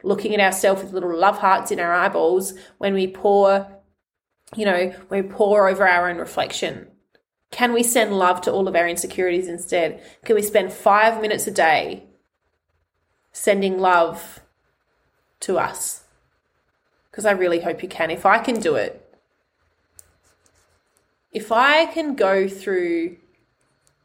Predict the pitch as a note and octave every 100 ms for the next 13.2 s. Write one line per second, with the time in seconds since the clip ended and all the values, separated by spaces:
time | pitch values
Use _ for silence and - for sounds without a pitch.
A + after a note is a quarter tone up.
0 | _ _ _ _ _ F#3+ G#3 B3 C4+ -
1 | A#3 A3 A3 F#3+ E3+ D3+ C3 - - -
2 | A3+ A3 A3 A3+ A#3 G3+ F#3 F#3 F#3+ F3
3 | E3 F#3+ F3 F3 F3 - - G#3 G3 G3
4 | G3 G#3+ G3+ F#3+ G#3 F#3+ F#3 F3 E3+ -
5 | F#3 F3+ F3 F#3 F3+ E3+ E3+ - - -
6 | _ G3+ F#3 F3+ F#3+ - G3 G3 G#3 F3
7 | F3+ F3+ F#3+ F#3 - - F#3 F3 E3+ F3
8 | D#3 G#2 G#2 - _ _ _ _ - G3+
9 | F#3+ E3+ F3 - F3 F#3 - D#3+ G#2+ C#2
10 | - - - - _ _ _ _ _ _
11 | G3 F#3 F#3 F#3 G3 - F3 F3+ - -
12 | F#3+ F#3+ G3+ G3+ G3+ F#3+ E3 - - -
13 | -